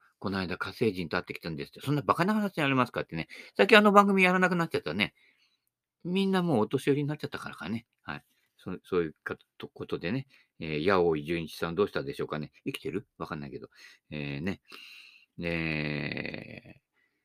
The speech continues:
力みからナイスショットは生まれない。五七五ね。アドレスにおける力みはスイングの軌道を狂わせる。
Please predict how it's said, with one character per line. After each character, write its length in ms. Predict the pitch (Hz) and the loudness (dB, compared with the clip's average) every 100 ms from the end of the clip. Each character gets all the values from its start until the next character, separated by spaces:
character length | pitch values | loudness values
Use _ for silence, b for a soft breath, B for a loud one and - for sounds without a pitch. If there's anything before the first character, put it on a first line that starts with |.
| _ - | _ -10
力 260 | 117 180 | -2 2
み 140 | 156 147 | 2 2
か 160 | - | -2
ら 180 | 73 69 - | -6 -8 -2
ナ 160 | 113 | 2
イ 80 | 143 | 2
ス 160 | - 127 | 0 0
シ 100 | - | 2
ョ 60 | |
ッ 20 | 107 _ | 2 _
ト 100 | 71 | -4
は 120 | 65 | -4
生 100 | 87 | -4
ま 160 | 87 78 | -2 -2
れ 80 | 73 | -2
な 140 | 71 | -6
い。 100 | 69 _ - | -10 _ 4
五 180 | 98 | 4
七 240 | 90 - - | 4 -6 -4
五 220 | 73 - _ | -4 -4 _
ね。 200 | 82 80 _ _ b b b _ | -12 -12 _ _ b b b _
ア 100 | 202 | 10
ド 140 | 233 | 12
レ 80 | 180 | 12
ス 180 | - 90 | 6 -2
に 140 | 82 | -2
お 200 | 80 82 | -4 -6
け 140 | 78 78 | -2 0
る 160 | 80 | 0
力 240 | 90 92 101 | -6 -6 -2
み 120 | 87 | -2
は 100 | 73 | -4
ス 180 | - 147 | -2 0
イ 100 | 151 | 2
ン 80 | 92 | 0
グ 100 | 76 | -4
の 140 | 64 | -8
軌 180 | - 95 | -6 0
道 140 | 95 | 2
を 80 | 87 | 2
狂 240 | - 82 76 | -2 -6 -6
わ 100 | 67 | -6
せ 120 | |
る。 100 | - | -10